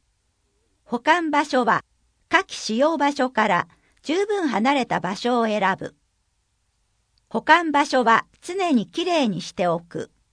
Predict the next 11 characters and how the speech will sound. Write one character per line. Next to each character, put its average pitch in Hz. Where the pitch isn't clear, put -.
灯 349
油 359
を 339
入 311
れ 294
る 262
容 381
器 214
や 196
栓 233
に 170